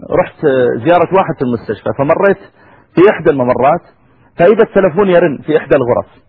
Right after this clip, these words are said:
فلما، آه، دخلت الغرفة فإذا في واحد على السرير مصاب بشلل رباعي ما يتحرك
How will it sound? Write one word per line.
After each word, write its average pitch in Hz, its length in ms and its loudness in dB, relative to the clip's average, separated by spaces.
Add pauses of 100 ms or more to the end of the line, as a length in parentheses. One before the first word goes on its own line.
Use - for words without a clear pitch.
(1040)
فلما، 185 420 0 (600)
آه، 143 1040 2
دخلت 220 340 0
الغرفة 139 380 -2
فإذا 196 380 0
في 175 160 -4
واحد 190 360 0 (380)
على 135 480 0
السرير 131 460 -4 (540)
مصاب 143 380 0
بشلل 123 460 -2 (160)
رباعي 147 540 -2
ما 147 340 -2
يتحرك 143 680 -2